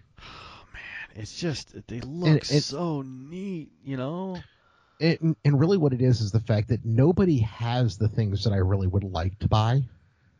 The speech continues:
Speaker 1: Yeah.
Speaker 2: So I'm just looking at the different places I purchase from and kinda going, "Well, they've got one of those." And,
Speaker 1: Yeah.
Speaker 2: and it's kinda like, uh,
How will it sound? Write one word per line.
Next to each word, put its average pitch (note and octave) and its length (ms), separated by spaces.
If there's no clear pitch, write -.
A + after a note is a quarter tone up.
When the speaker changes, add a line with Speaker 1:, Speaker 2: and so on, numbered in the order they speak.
Speaker 1:
Yeah. G#2 500
Speaker 2:
So B2 540
I'm C3+ 160
just B2+ 200
looking C3+ 440
at A#2 100
the A#2+ 60
different A2+ 300
places G#2+ 420
I F#2+ 100
purchase B2+ 400
from G2 240
and F#2+ 140
kinda G2+ 220
going, G2+ 380
"Well, C4 200
they've A#2 140
got - 240
one C3+ 160
of F2+ 280
those." G2 1040
And, A2+ 140
Speaker 1:
Yeah. D#3 120
Speaker 2:
and C3 100
it's B2+ 120
kinda D3 240
like, B2 140
uh, B2+ 120